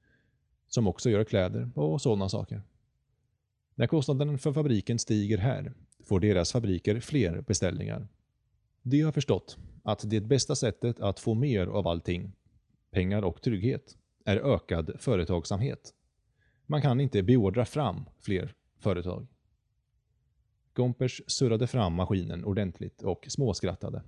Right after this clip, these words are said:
Drömmarna här gapade efter mycket och förlorade hela stycket,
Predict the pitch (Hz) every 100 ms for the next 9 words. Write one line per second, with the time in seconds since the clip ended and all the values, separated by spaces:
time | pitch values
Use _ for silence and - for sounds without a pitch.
0 | - _ _ _ 131 123 131 117 123 123
1 | 151 101 107 120 - 101 92 90 107 131
2 | 135 - 160 - 147 - 190 170 101 98
3 | 107 113 90 85 - 101 - 87 _ -